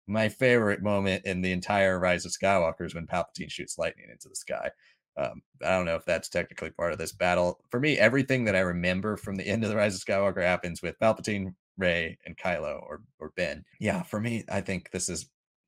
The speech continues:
my least favorite of, of the battles from the nine movies, just m-, purely because of the potential of having this many Star Destroyers and this, like, this grand of a scale, and we didn't really do anything with it. It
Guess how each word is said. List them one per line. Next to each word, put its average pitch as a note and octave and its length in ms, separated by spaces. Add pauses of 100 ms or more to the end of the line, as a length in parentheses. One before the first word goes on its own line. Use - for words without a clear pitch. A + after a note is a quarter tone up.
my F2 160
least E2+ 380
favorite D2 520 (120)
of, D2 260 (1040)
of - 120
the E2 80
battles D#2+ 340
from D#2+ 180
the D#2 60
nine F2 400
movies, F2 600
just - 360 (160)
m-, F#2+ 360
purely A2+ 420
because - 280
of - 40
the - 60
potential - 440
of - 60
having F#2 200 (120)
this - 200
many F#2 160
Star G2+ 240
Destroyers E2+ 440
and E2 120
this, A2 200
like, D2 180 (220)
this - 380
grand G2+ 380
of F#2 80
a F#2 60
scale, F#2+ 520
and E2+ 100
we E2+ 60
didn't G2+ 260 (840)
really F#2+ 340
do G2+ 220
anything E2+ 340
with C#2+ 200
it. C#2 160
It C#2 120